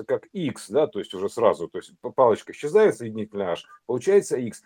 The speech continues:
А если не довернуть его туда, а двигать навстречу друг другу, и в процессе движения под некоторым углом, ты увидишь, э, не что иное, как,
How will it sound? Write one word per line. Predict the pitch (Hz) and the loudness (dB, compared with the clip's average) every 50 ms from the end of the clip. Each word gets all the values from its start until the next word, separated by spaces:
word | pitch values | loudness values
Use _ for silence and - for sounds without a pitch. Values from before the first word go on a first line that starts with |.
| _ _ - _ | _ _ -6 _
А | - 104 | 2 4
если | 113 151 170 - - 151 | 4 4 2 2 -2 -4
не | 160 190 220 247 247 214 | -2 -2 2 2 2 2
довернуть | 160 160 143 135 135 131 127 127 123 117 107 107 - | 2 2 2 2 2 2 2 0 -2 -4 -4 -6 -6
его | 98 120 127 110 107 95 | -6 -4 0 0 0 0
туда, | 104 117 120 113 113 101 85 80 80 - _ _ _ _ | 0 -6 -2 2 2 2 2 0 -2 -8 _ _ _ _
а | - 104 110 | 0 0 0
двигать | 113 143 180 160 123 113 107 120 | 0 -2 -2 -2 -2 -4 0 2
навстречу | 131 127 - - 143 117 107 - 104 | 2 2 2 -2 -4 -4 -6 -6 -6
друг | 110 127 139 147 | -6 -4 -4 -4
другу, | 160 190 185 139 101 90 90 85 - _ _ _ _ | 0 0 0 0 0 -4 -8 -10 -10 _ _ _ _
и | 113 | -16
в | 110 | -4
процессе | - 143 147 151 151 170 165 - 156 143 | 0 2 2 2 2 -2 -4 -4 -4 -4
движения | 139 175 196 160 196 233 226 175 139 | -4 -4 -4 -2 -2 -4 -2 -4 -2
под | 113 - 127 131 | 0 0 0 2
некоторым | 147 147 117 - - 117 127 123 | 0 -2 -4 -4 -6 -8 -6 -6
углом, | 143 147 151 151 143 123 101 87 82 - _ _ _ _ _ _ _ _ | -8 -6 -4 0 2 2 2 2 0 -4 _ _ _ _ _ _ _ _
ты | - 208 220 | -2 0 2
увидишь, | 185 123 113 131 185 165 170 170 - - - _ | 0 0 0 -4 -4 -2 0 -2 -2 -4 -10 _
э, | 127 131 135 131 131 127 127 120 120 113 - 120 | -2 2 2 4 4 4 4 2 2 0 -4 -6
не | 123 143 | -8 -8
что | 139 - - - 175 165 143 | -8 -8 -4 -2 0 2 2
иное, | 131 135 156 180 196 190 165 147 | 0 0 0 0 0 2 2 2
как, | - - 127 113 - | 2 0 -2 -4 -4